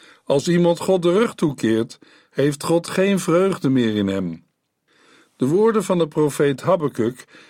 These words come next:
die hij namens de Heere op een bord moest schrijven, zijn vandaag nog steeds actueel.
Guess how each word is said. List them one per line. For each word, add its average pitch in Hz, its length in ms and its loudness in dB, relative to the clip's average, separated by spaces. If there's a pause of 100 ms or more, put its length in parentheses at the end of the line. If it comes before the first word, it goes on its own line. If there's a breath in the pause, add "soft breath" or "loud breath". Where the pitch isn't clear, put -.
(120 loud breath)
die 143 200 0
hij 156 200 4
namens 160 560 2
de 139 120 2
Heere 175 340 2
op 139 220 0
een 131 140 -2
bord 202 240 -2
moest 123 340 -2
schrijven, 107 680 -2 (360 soft breath)
zijn 208 320 -2
vandaag 175 520 0
nog 139 180 0
steeds 160 480 0
actueel. 135 760 -2